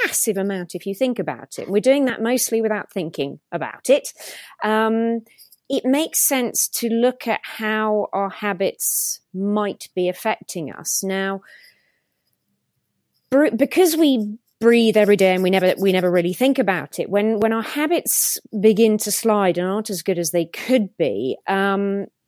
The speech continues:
we compound health issues, or we, we can exacerbate them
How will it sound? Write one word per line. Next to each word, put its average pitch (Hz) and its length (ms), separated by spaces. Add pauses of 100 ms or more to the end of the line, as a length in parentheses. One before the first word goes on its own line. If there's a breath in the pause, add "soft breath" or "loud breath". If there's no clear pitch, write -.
we 226 260
compound 220 1040
health 226 420
issues, 147 800
or 170 200
we, 180 280
we 180 140
can 185 180
exacerbate 175 920
them 156 260